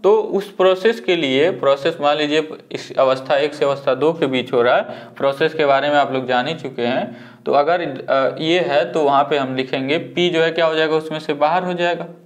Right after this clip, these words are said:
Integration से, क्योंकि constant है P, तो जब स्थिरांक है तो बाहर आ जाएगा। तो P व-, integration वन से टू डी वी हो जाएगा। अब यहाँ पे क्या हो जाएगा,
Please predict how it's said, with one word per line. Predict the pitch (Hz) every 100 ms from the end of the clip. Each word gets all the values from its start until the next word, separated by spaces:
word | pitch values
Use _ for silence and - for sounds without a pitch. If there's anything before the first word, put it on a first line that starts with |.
| - - _ _ _ _ -
Integration | 151 160 160 156 156 165
से, | 165
क्योंकि | 156 156 170
constant | 170 165 165 214 202 202
है |
P, | 190 190 190 208 - - - _ _ _ _ -
तो |
जब | 151 175
स्थिरांक | 170 170 170 165 185 180
है | 175
तो | 143
बाहर | 127 147 175
आ |
जाएगा। | 175 165 160 160 165 - - -
तो | 143
P | 147 202 226
व-, | 190 156 -
integration | 143 156 151 143 147 175
वन | 160 156
से | 156
टू | 135 156
डी | 160 156 156
वी | 165
हो | 147
जाएगा। | 143 139 131 131 - - -
अब | 151 170
यहाँ | 175
पे | 170 175
क्या | 180
हो | 175
जाएगा, | 139 123 123 123 123